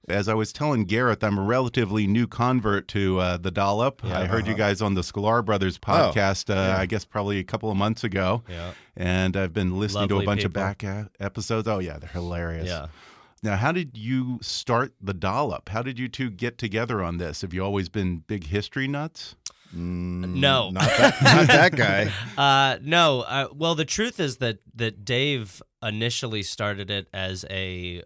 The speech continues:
Speaker 2: uh, one-man rant-a-thon.
Speaker 3: Yeah.
Speaker 1: Okay.
Speaker 2: Uh, so initially
Speaker 3: It was a way to work out. I was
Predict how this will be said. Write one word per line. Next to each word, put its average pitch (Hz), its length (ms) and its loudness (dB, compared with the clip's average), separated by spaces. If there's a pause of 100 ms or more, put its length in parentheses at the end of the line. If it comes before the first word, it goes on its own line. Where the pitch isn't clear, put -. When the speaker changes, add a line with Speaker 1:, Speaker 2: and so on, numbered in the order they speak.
Speaker 2:
uh, 92 180 -6
one-man 95 720 -4
rant-a-thon. 90 760 -4 (360)
Speaker 3:
Yeah. 117 180 2 (100)
Speaker 1:
Okay. 101 200 -2
Speaker 2:
Uh, 87 520 -2 (300)
so 110 320 -4
initially 110 920 -2 (180)
Speaker 3:
It 143 100 0
was 139 140 2
a 143 80 0
way 139 200 2
to 131 200 0
work 113 320 -2
out. 104 440 0 (140)
I 92 60 -6
was 95 200 -6